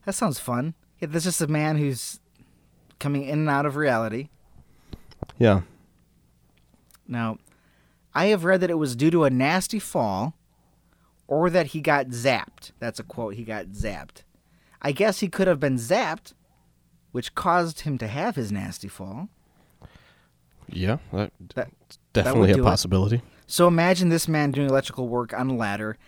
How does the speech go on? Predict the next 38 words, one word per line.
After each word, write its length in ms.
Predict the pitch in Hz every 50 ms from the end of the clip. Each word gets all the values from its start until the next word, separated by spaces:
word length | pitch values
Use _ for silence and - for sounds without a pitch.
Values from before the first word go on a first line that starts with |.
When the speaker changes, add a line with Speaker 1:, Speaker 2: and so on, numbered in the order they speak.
| _ -
Speaker 1:
He 100 | - 135
gets 200 | 120 - 135 -
electrocuted. 640 | 127 143 170 165 - 131 - 135 120 123 127 190 -
Ah! 540 | 254 - - 330 330 330 330 311 269 202 - -
And 100 | - 143
then 60 | 151
he 60 | 151 139
falls, 520 | - - 185 170 165 165 160 151 - - - _
smashes 560 | - - - 151 160 175 196 190 170 175 160
his 120 | 165 156
head, 340 | 143 160 151 143 131 135 - - -
and 100 | - 147 147
he's 80 | 143
in 100 | 160 170 170
and 80 | 165
out 140 | 165 156 147
of 80 | 139 131
a 40 | 123
coma 280 | - 143 143 131 123
for 140 | 113 123 117
two 160 | - - 135
months. 360 | 127 123 120 107 95 - - - _ _ _ - _ _ _ _ _ _ _ _ _ _ _ _ _ _ -
Speaker 2:
Mm-hmm. 180 | 104 90 90 107 127 - - - - _ - -
Sounds 160 | - - 110
like 80 | 98 87
a 40 | 85
bad 180 | 92 90 -
time. 180 | - 98 110 - - - - _ _ _ _ _ _ _ -
Speaker 1:
It's 260 | 127 - - - -
not 220 | 139 147 175 170
great. 260 | - 139 127 143 202 - _ _ _ _ _ _ - - - _ - - - - _ _ _ - - 113 - -
So 180 | - - 165 220
anyways, 500 | 262 262 233 220 208 190 151 127 131 127
the 100 | 147 170
man 360 | 175 185 208 226 240 240 214
took 160 | - 208 190 202
a 40 |
tumble. 480 | - - 202 220 208 151 117 98 87 -